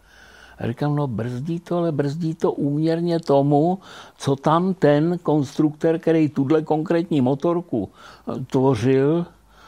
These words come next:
co tam dal, jak to udělal." Jo? A když se k tomu motocyklu dostanu,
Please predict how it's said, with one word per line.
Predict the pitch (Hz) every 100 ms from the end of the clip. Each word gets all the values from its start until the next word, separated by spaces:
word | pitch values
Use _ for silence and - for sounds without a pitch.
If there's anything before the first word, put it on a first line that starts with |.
| -
co | - 190
tam | - 208 208
dal, | 220 214 220
jak | 185 -
to | - 165
udělal." | 208 208 226 170 107 95 - _ _ _ -
Jo? | 143 - - - -
A | -
když | 185 175 - -
se | 208
k | -
tomu | 214 202
motocyklu | 196 190 190 - 165 139 123
dostanu, | 110 - - 131 101 82 101